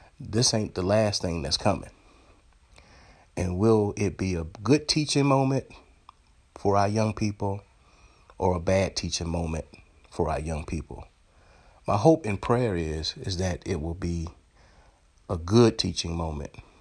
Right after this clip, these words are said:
that we will show them. So if, when future things may pop up, they will understand how important it is to be safe and secure and knowledgeable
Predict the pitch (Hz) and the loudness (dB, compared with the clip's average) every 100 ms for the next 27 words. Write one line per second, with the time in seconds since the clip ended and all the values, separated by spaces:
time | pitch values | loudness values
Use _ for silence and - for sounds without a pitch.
0 | _ - 71 78 98 98 87 85 - 104 | _ -10 -8 -4 -2 0 -2 -2 2 2
1 | 104 92 85 82 90 - - - - - | 2 -2 -4 -8 -12 -18 -20 -20 -20 -10
2 | - - 95 90 92 - - - 92 87 | 4 4 4 0 -4 -4 -8 -4 -4 -2
3 | - 95 - 101 - 98 85 80 85 73 | 0 0 2 0 2 -2 -2 -4 -6 -4
4 | - 85 - 73 - - - - - - | -4 -4 -4 -6 -6 -12 -20 -20 -20 -20
5 | - - - 101 95 - 95 87 87 90 | -20 -20 -2 0 0 0 -2 -2 -2 -2
6 | 85 92 85 80 71 - 113 - 82 85 | -4 -2 -2 -4 -6 2 2 2 -2 -2
7 | 76 71 - - - 85 80 76 - 98 | -2 -4 -6 -8 -10 -8 -6 2 4 4
8 | 98 90 - - - _ - - - - | 4 -2 -8 -12 -14 _ -20 -20 -20 -20
9 | - _ 98 90 - - - 110 95 78 | -20 _ -2 0 0 -2 -2 0 0 -2
10 | - - - _ - _ _ _ - _ | -8 -16 -20 _ -20 _ _ _ -20 _
11 | 98 95 92 98 98 110 104 95 82 85 | -4 -2 2 6 8 8 4 0 -2 -4
12 | 76 85 | -6 -10